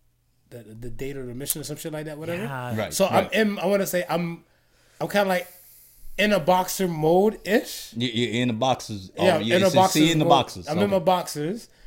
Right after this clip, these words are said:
Speaker 1: Whatever, you know, depending on the boxes, you come through the hole or go over the hole, over, and then boom, boom, bam, Shazam.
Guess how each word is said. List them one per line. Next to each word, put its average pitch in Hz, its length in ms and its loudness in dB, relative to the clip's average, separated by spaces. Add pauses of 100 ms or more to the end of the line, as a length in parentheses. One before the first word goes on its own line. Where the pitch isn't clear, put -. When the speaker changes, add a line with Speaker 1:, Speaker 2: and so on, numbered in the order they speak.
(100)
Speaker 1:
Whatever, 156 300 -6
you 156 80 -6
know, 175 200 0
depending 175 280 -2
on 170 60 0
the 170 60 0
boxes, 165 360 -2
you 160 80 -4
come 170 220 -2
through 277 140 0
the 262 100 6
hole 254 280 10
or 214 100 8
go 175 260 4
over 240 240 4
the 233 80 4
hole, 226 320 4
over, 214 520 0 (280)
and 170 140 -2
then 175 240 2 (300)
boom, 196 200 4
boom, 208 200 4
bam, 190 380 8 (680)
Shazam. 190 760 4